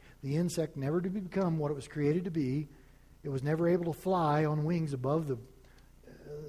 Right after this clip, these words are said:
the earth. Instead, it was confined to spending its brief little life just crawling in the dust. Unfortunately, there are too many believers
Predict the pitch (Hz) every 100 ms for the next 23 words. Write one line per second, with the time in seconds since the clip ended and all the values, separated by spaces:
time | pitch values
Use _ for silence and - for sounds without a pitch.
0 | 143 143 143 147 165 165 139 147 135 170
1 | 170 135 - 147 127 170 185 190 165 -
2 | - 180 170 151 139 131 135 190 170 170
3 | 160 147 170 139 139 - - - - -
4 | - 139 - 147 143 143 135 127 127 87
5 | 82 - - - - - - - - -
6 | - - - - - - - - - -
7 | - - - - - - 151 151 - 226
8 | 247 135 107 95 92 101 139 131 117 -
9 | 190 196 185 185 180 151 156 143 120 110
10 | 101 -